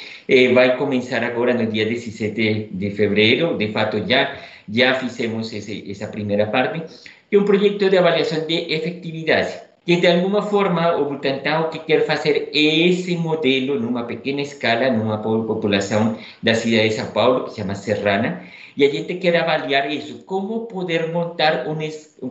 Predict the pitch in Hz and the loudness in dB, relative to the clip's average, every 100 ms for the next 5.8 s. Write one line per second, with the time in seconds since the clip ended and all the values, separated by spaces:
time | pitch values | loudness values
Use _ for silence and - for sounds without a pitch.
0 | 151 127 - 170 180 175 160 151 131 127 | -4 -4 0 4 4 4 2 0 -2 -2
1 | 131 117 110 120 110 113 - - 139 170 | 0 0 2 2 2 -2 -4 0 0 0
2 | 196 - - - - 156 165 196 185 196 | -4 -8 -18 -14 -4 0 2 2 0 0
3 | 180 180 175 175 165 156 - 127 - 156 | 0 -2 -2 -2 -2 -2 -4 -4 -4 -6
4 | 170 - 127 - - - 139 147 131 127 | -6 -2 -2 -2 -6 -4 0 2 2 0
5 | 123 117 107 104 156 - - - | 0 -2 -4 0 0 0 -2 -10